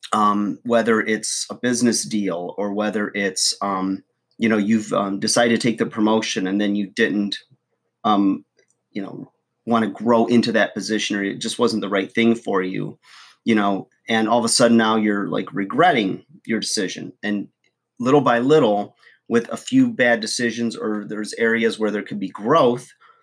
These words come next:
you know, you instead have just thought, "Well,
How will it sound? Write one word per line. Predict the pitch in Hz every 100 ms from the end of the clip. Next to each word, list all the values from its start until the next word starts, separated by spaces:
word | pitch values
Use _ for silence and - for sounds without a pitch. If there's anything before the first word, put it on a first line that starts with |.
| _ _
you | 120 117
know, | 107 101
you | 110 151 151
instead | 123 110 - - 117 113 117 - _ _ _ _ _ _ _
have | - 117 -
just | 117 -
thought, | 117 107 -
"Well, | 110 104 98 -